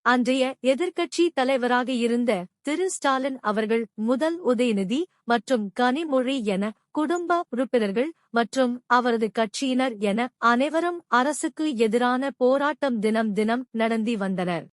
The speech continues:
ஜனவரி இரண்டாயிரத்து பத்தொன்பது ஆம் ஆண்டு கிராம சபை கூட்டம் என்ற பெயரில் கூட்டம் நடத்திய திரு ஸ்டாலின் அவர்கள் தலைமையிலான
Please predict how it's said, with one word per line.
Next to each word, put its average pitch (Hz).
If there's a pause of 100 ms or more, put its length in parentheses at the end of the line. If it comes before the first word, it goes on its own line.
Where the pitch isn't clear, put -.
(140)
ஜனவரி 349
இரண்டாயிரத்து 262
பத்தொன்பது 247
ஆம் 254
ஆண்டு 233
கிராம 247
சபை 240
கூட்டம் 247
என்ற 226
பெயரில் 226
கூட்டம் 302
நடத்திய 226
திரு 349
ஸ்டாலின் 247
அவர்கள் 220
தலைமையிலான 247